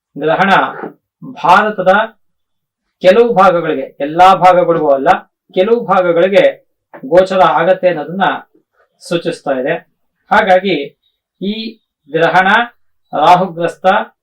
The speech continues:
ಚಂದ್ರಗ್ರಹಣ ಅಂತ ಕರಿತೀವಿ ನಾವು. ಈ ರಾಹುಗ್ರಸ್ತ ಚಂದ್ರಗ್ರಹಣ ಎಲ್ಲಿ ಎಲ್ಲಿ ಕಾಣುತ್ತೆ ಭಾರತದಲ್ಲಿ ಅಥವಾ ಇಡೀ ಪ್ರಪಂಚದ ಯಾವ್ಯಾವ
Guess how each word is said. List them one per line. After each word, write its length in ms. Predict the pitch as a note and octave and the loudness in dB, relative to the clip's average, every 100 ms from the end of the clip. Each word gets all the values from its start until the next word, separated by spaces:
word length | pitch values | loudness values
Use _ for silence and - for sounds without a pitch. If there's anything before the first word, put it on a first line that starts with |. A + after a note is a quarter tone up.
| _ _ | _ _
ಚಂದ್ರಗ್ರಹಣ 680 | - E3+ F3 F3+ E3 D#3 D#3 | -6 -6 0 0 0 -2 -2
ಅಂತ 220 | D#3 D3 | -4 -4
ಕರಿತೀವಿ 420 | F3+ D3 C#3 C3+ | -6 -8 -8 -10
ನಾವು. 460 | C3+ C3 E3 - _ _ _ _ | -8 -4 -4 -4 _ _ _ _
ಈ 160 | E3 E3+ | -4 0
ರಾಹುಗ್ರಸ್ತ 640 | D3+ F#3 G#3 F#3 F#3 - G3+ G#3+ - | 2 0 -2 -6 -8 -4 -4 -4 -6
ಚಂದ್ರಗ್ರಹಣ 560 | E3+ E3+ F#3 E3+ D#3 E3+ G3+ A3 - _ _ _ _ F3 C#3+ | -10 -8 -6 -6 -6 -2 -2 -4 -12 _ _ _ _ -20 -4
ಎಲ್ಲಿ 360 | F3 G#3 A#3+ B3+ | -2 0 0 0
ಎಲ್ಲಿ 480 | A#3 A3 A3+ A#3+ A#3 | 0 -2 -2 -6 0
ಕಾಣುತ್ತೆ 600 | F3 F3 G#3 G3+ G3+ F#3 | 2 2 2 -4 -6 -6
ಭಾರತದಲ್ಲಿ 720 | D3 D#3+ F3 F3+ E3 D3+ C#3 - - | -2 2 2 2 -2 -4 -8 -12 -12
ಅಥವಾ 420 | - G#3+ A#3+ G#3+ | -8 2 2 2
ಇಡೀ 160 | F3+ F#3 | -6 -4
ಪ್ರಪಂಚದ 440 | D#3+ F3 E3 E3+ | -6 -6 -10 -10
ಯಾವ್ಯಾವ 760 | D#3+ D3 E3 E3 E3 E3 E3+ | -4 -2 0 -2 -2 -2 -4